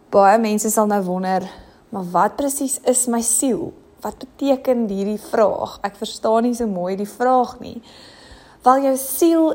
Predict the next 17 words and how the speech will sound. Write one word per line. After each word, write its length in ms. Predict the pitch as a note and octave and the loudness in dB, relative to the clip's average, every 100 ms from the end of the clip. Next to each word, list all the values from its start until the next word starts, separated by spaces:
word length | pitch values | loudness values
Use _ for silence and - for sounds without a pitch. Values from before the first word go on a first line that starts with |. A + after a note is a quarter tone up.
| C#4+ | 0
is 140 | C4+ | 0
verseker 640 | B3+ - - B3+ - A#3 G#3+ | -2 -4 -2 -2 -2 -6 -4
die 80 | |
belangrikste 840 | G3+ G3+ G3+ G3+ A3+ A#3+ A#3 - A3+ | -2 0 4 4 4 0 -2 -4 -8
gedeelte 540 | G#3+ F3+ G3 F#3 F3+ G3 | -8 -6 -2 -2 -2 -8
van 160 | - F#3+ | -8 -10
jou 60 | F3+ | -8
menswees. 640 | E3+ E3+ E3+ - - - - - _ - - _ - - _ - | -10 -10 -10 -10 -10 -8 -10 -10 _ -20 -20 _ -20 -20 _ -4
Dit 60 | B3+ | -2
is 80 | - | 0
eintlik 320 | C#4 C#4 D4+ | 0 0 -2
soos 140 | C#4 | -2
jou 80 | C4 | -2
gedagtes 840 | B3 G#3+ - F#3 A3 - A#3+ A3+ - - | -2 -2 2 4 2 -4 -4 -2 -4 -6
en 160 | G3+ | -6
jou 120 | F#3+ F3+ F3 | -4 -4 -4
hart 400 | F3+ G#3 G3+ - | -2 -2 -4 -10